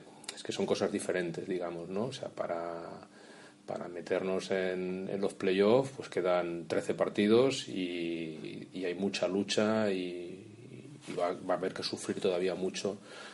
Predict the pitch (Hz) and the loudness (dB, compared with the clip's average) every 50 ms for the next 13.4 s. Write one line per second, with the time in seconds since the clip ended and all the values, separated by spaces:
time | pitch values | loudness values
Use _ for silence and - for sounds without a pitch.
0 | - - - 98 104 104 95 95 92 92 92 92 92 85 - 101 92 - - 101 | -14 -8 -6 -4 -2 -2 -2 -2 -2 -4 -2 -2 -2 0 2 2 0 2 0 0
1 | 92 92 92 101 110 110 107 101 98 98 - - - 104 104 104 - - 95 90 | 0 2 2 4 2 2 2 2 2 0 2 2 2 4 4 4 4 4 2 2
2 | - - 104 87 87 87 87 - - - 85 85 82 - - 92 85 82 71 - | 2 0 -2 -2 -2 -4 -6 -6 -6 -4 -2 -2 -2 0 0 0 0 0 -2 -6
3 | - - - - - - - - - - - - - - - 90 87 87 - 95 | -14 -20 -20 -20 -18 -18 -18 -18 -18 -14 -10 -8 -4 0 0 0 0 0 0 0
4 | 90 90 90 90 90 87 - - 87 85 82 85 82 82 80 - 87 85 - - | 0 2 2 2 2 2 2 2 2 2 0 0 -2 -2 -4 -4 -6 -6 -6 -10
5 | - - - - - - - - - 101 90 87 85 85 87 85 85 85 85 82 | -18 -20 -20 -20 -20 -20 -6 2 4 6 8 8 8 8 6 6 6 6 4 4
6 | 85 92 87 85 95 113 113 - - 113 98 90 85 - - - - - - 98 | 4 4 4 4 6 4 4 4 6 6 6 6 4 -2 -8 -16 -16 -4 2 2
7 | 95 90 90 87 85 85 85 85 85 82 85 - 92 92 90 87 87 85 82 85 | 4 4 4 4 4 4 4 4 4 2 -2 -4 -2 0 0 2 2 2 2 0
8 | 82 - - 92 92 - - 95 - - 104 104 104 - - - 156 202 - - | 0 2 6 4 6 6 6 4 6 8 6 6 6 6 6 4 4 4 0 -8
9 | - - - - - - - - - 135 165 160 - - - - - 90 87 90 | -18 -20 -20 -20 -20 -20 -16 -12 -8 -8 -8 -8 -8 -12 -14 -10 -6 -4 -2 2
10 | 98 101 101 98 - 101 - 104 95 104 - - 101 - - - 117 113 - 113 | 4 6 6 6 4 2 2 2 2 2 2 2 0 -2 0 0 0 2 4 2
11 | 107 101 107 98 90 90 90 - - 117 101 - 107 151 - - - - - - | 4 4 4 2 0 0 0 4 4 4 6 6 2 2 0 -2 -8 -10 -14 -16
12 | - - - 98 - - - - 117 113 - - 120 113 - - 107 123 147 139 | -14 -8 -6 -6 -6 -6 -6 -8 -8 -8 -4 0 0 0 0 -2 -4 -4 -4 -4
13 | 113 104 92 92 90 87 90 | -6 -6 -4 -4 -4 -4 -6